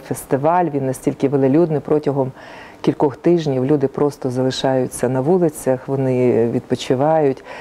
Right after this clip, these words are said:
зночі займають місця для того, щоб зібратися корпоративно, зр-, зробити якусь вечірку.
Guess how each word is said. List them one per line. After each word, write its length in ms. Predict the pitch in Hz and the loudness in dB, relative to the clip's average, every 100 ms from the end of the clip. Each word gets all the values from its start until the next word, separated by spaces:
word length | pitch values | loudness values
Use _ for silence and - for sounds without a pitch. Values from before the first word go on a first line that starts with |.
| - - | -12 -4
зночі 480 | 135 151 151 - 135 | 0 2 2 2 0
займають 600 | 139 139 139 135 131 - | 2 2 2 2 0 0
місця 360 | 131 - 135 | -4 -2 -2
для 120 | 127 123 | 0 -2
того, 200 | 131 139 | -4 -2
щоб 180 | 135 | -4
зібратися 640 | 120 127 127 123 127 - 127 | -2 -2 0 -2 -4 -6 -4
корпоративно, 840 | 123 - 123 120 - 196 170 147 | -4 -4 -4 -2 2 2 2 0
зр-, 260 | 135 135 135 | -2 -2 -2
зробити 420 | 131 127 135 135 | -2 -2 -2 0
якусь 340 | 127 - - | -2 -4 -6
вечірку. 600 | 131 123 - 131 - - | -4 -4 0 -2 0 -4